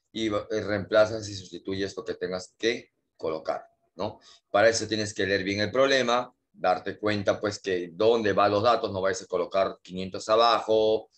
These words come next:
ochocientos arriba, ¿no? Y ahí va a cambiar la respuesta. No,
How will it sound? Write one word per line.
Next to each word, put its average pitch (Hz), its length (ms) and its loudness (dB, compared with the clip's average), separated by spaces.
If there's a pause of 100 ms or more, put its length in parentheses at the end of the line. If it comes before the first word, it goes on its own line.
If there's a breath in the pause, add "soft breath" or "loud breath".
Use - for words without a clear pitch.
(100)
ochocientos 95 580 -8
arriba, 120 640 4
¿no? 95 240 -4
Y 87 60 -2
ahí 90 160 -2
va 95 80 2
a 92 60 -2
cambiar 87 280 -2
la 85 120 -4
respuesta. 110 480 -4 (360)
No, - 300 -6